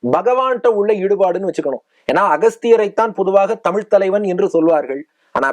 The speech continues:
பேயாழ்வார் என்ன பண்ணார்னா, அந்த ஆன்மீக தமிழ்ல இன்னும் அதிகமாக ஈடுபட்டு இவர் தமிழ் தலைவன்கிற பெயரை பெற்று விட்டார் அல்லவா. பேயாழ்வாருக்கே தமிழ் தலைவன்கிற பேர் உண்டு. அப்போ கும்பகாரணனான அகஸ்தியரையும் வென்று சிறந்த தமிழ் தலைவராக விளங்கியவர்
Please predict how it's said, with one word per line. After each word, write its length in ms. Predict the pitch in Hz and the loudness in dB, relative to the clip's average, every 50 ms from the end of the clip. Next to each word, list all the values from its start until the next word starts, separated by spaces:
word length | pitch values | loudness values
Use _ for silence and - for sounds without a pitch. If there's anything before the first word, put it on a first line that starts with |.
| - _ | -4 _
பேயாழ்வார் 640 | - 202 233 254 269 269 262 240 226 220 196 180 | 0 0 2 2 2 4 4 4 4 4 2 2
என்ன 100 | 175 190 | 0 0
பண்ணார்னா, 460 | 170 170 156 143 131 123 117 120 123 127 - - _ _ _ - | 0 -2 -2 0 -2 -2 -2 -2 -4 -4 -4 -8 _ _ _ -4
அந்த 200 | 107 117 113 113 107 107 | -2 0 0 2 2 2
ஆன்மீக 500 | 135 196 233 247 254 254 254 240 202 233 226 - | 2 0 0 -2 0 0 2 4 4 2 2 0
தமிழ்ல 400 | - 180 185 196 214 208 208 233 240 214 165 | -2 -4 -2 0 -2 0 2 2 2 2 2
இன்னும் 340 | 190 233 262 277 277 269 262 | 0 0 2 2 2 2 0
அதிகமாக 400 | 226 214 208 226 214 214 202 185 190 | -2 -2 0 0 2 2 0 0 0
ஈடுபட்டு 480 | 170 160 160 156 139 120 - - 214 196 - - _ _ _ _ - | 0 0 0 0 0 -2 -2 -2 -2 -2 -4 -6 _ _ _ _ 0
இவர் 280 | 104 131 170 240 240 240 | 2 4 4 4 2 2
தமிழ் 300 | - 196 208 233 208 - | 0 0 0 -2 0 2
தலைவன்கிற 500 | 214 202 202 196 196 196 208 202 202 196 | 2 2 4 2 0 0 2 2 0 2
பெயரை 280 | 196 180 180 175 180 160 | 2 0 0 0 0 -2
பெற்று 240 | 175 165 - 180 | -2 -2 -2 -2
விட்டார் 300 | 170 160 - 165 151 151 | -2 0 0 2 2 2
அல்லவா. 260 | 147 147 143 147 147 151 147 - _ _ _ _ - | 2 4 4 4 4 2 0 -4 _ _ _ _ 0
பேயாழ்வாருக்கே 760 | 147 170 196 202 196 196 190 185 185 180 175 165 185 214 214 | 0 2 4 4 4 4 2 2 0 0 0 0 0 0 0
தமிழ் 280 | - 165 170 196 - - | 0 0 -2 -2 -2 0
தலைவன்கிற 480 | 190 175 180 170 170 175 185 190 185 160 | 0 0 0 0 -2 -2 0 0 0 0
பேர் 220 | 156 160 170 160 | 2 2 2 2
உண்டு. 240 | 147 139 135 131 139 139 - _ _ _ | 2 0 0 -2 -2 -2 -4 _ _ _
அப்போ 200 | - 117 - 135 127 - | -6 -4 -2 -2 -2 -2
கும்பகாரணனான 1040 | - 185 208 226 220 247 254 214 233 220 214 208 214 196 202 190 190 180 175 165 151 117 | -2 0 0 0 0 0 0 2 2 2 2 2 2 2 0 2 2 0 0 0 0 -2
அகஸ்தியரையும் 840 | - 123 - 220 208 - - 233 226 220 214 202 190 190 165 127 | -2 0 0 0 0 0 0 2 4 4 4 2 0 -4 -6 -2
வென்று 320 | 120 135 170 196 262 269 247 151 - - _ _ _ - | -2 -2 0 0 2 2 2 2 2 -2 _ _ _ -6
சிறந்த 500 | - - - 233 214 233 247 233 254 - | -2 0 0 0 0 0 0 -2 -2 -2
தமிழ் 280 | - 180 202 233 196 - | 0 -2 -2 -2 0 2
தலைவராக 520 | 214 196 196 190 185 185 185 175 165 160 | 2 2 4 2 2 2 2 2 0 0
விளங்கியவர் 640 | 135 135 151 170 165 165 165 165 196 247 233 - | 0 0 -2 0 2 2 4 4 4 4 2 2